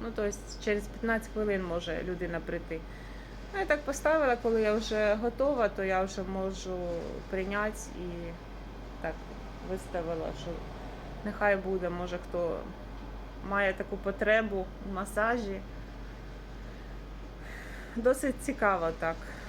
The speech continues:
Для мене цей бізнес, е, новий і, звичайно, багато я помилок роблю. Помилок в плані того, що багато р-,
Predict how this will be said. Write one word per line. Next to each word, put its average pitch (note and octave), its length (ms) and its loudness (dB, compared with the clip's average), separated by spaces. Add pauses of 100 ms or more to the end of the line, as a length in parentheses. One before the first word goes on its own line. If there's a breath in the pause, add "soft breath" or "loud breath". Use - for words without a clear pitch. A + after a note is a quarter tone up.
(340 loud breath)
Для F#3+ 140 4
мене G3+ 760 4
цей G3+ 160 4
бізнес, A#3+ 720 2
е, G3+ 300 2 (1040 loud breath)
новий A#3 680 4
і, G3+ 220 0
звичайно, G#3+ 580 2
багато G3 360 4
я F#3+ 160 2
помилок G3 560 0
роблю. G#3+ 500 0 (140)
Помилок A3+ 460 4
в - 40 -10
плані A3 300 4
того, G#3 260 2
що G#3 160 -4
багато G#3 380 2
р-, G3 180 4